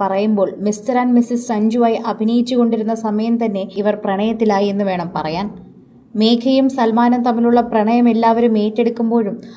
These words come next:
അത് ഇപ്പോഴൊന്നും തുടങ്ങിയതല്ല എന്നറിയുമ്പോൾ എല്ലാവർക്കും ഒരു ഞെട്ടലാണ്. ശരിക്കും പറഞ്ഞാൽ ഞങ്ങൾ ആരും ഇത് പ്രതീക്ഷിച്ചില്ല.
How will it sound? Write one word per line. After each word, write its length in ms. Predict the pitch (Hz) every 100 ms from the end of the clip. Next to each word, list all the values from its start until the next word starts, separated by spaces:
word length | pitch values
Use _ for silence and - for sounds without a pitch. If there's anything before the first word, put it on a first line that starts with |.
| -
അത് 140 | 233 262
ഇപ്പോഴൊന്നും 600 | 254 254 311 311 294 285
തുടങ്ങിയതല്ല 600 | 269 233 233 262 240 233
എന്നറിയുമ്പോൾ 680 | 226 226 214 208 220 220 208
എല്ലാവർക്കും 600 | 196 208 214 226 226 208
ഒരു 120 | 196
ഞെട്ടലാണ്. 720 | 180 175 175 233 202 - 196 233 - - -
ശരിക്കും 420 | - 302 277 349
പറഞ്ഞാൽ 340 | 339 330 320 302
ഞങ്ങൾ 300 | 247 240 262
ആരും 280 | 247 247 247
ഇത് 100 | 233
പ്രതീക്ഷിച്ചില്ല. 920 | 208 170 180 180 180 160 139 175 -